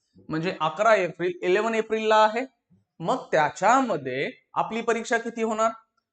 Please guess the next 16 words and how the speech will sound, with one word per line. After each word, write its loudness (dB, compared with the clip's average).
अ, 0
फिफ्टीन्थ -2
मार्चच्या 2
अराउंड 2
होते. -2
आता -10
तुम्ही -6
म्हणा, -2
"फिफ्टीन्थ -8
मार्च 0
कसं -6
रे -2
बाबा, -2
आधीच 0
पेपर -4
आहेत." -4